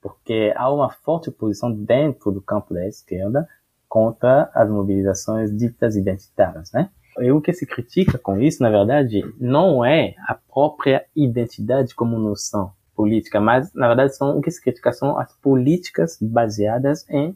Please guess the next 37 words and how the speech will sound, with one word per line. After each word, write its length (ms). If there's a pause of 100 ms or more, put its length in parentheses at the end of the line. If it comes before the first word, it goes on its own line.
(200)
pressupostos 640
identitários. 680 (160)
Por 160
exemplo, 680 (100)
vai 160
se 180
criticar, 540
por 160
exemplo, 720
políticas 540
de, 200
de, 200
de 140
cotas 760
baseadas 640
em 40
uma 440
identificação 640
racial. 500 (320)
Ou 640
vai 160
se 140
discutir, 600
por 200
exemplo, 240
se 160
criticar, 600 (160)
por 200
exemplo, 480
a 100
presença 640
das 180
mulheres 680
em 80
partidos 960
e 80
tudo, 440